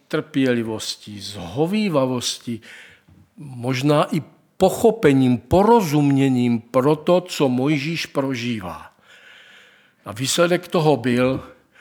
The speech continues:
že pak už nečteme v dalším Mojžíšově životě, že by Mojžíš Bohu něco namítal, že by něco nechtěl, že by,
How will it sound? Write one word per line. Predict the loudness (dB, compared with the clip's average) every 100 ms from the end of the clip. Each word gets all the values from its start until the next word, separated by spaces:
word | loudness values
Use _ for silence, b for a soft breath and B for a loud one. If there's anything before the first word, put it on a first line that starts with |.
| b b b b b _
že | 0
pak | 0 0
už | -2 -2
nečteme | 0 0 -2 -2 -2 -2 -6 B B B B B _ _ b b b b _
v | -6
dalším | 0 2 2 0 0 0 -2 -6 -20 b b b b b b _ -20 -20
Mojžíšově | -10 0 2 2 0 0 0 0 -2
životě, | -2 -2 -2 -2 0 0 0 B B B B B _
že | -8 -4 -2
by | 0
Mojžíš | 2 2 0 -2 -2 -2 -4 -8 -12
Bohu | -6 -4 -2
něco | -2 -4 -2 0
namítal, | 2 2 -2 -4 -10 -12 -14
že | -10 -6
by | -4
něco | -2 -4 -4 -2
nechtěl, | 0 -2 -4 -10 -12 -10 -10 -10
že | -8 -4
by, | -4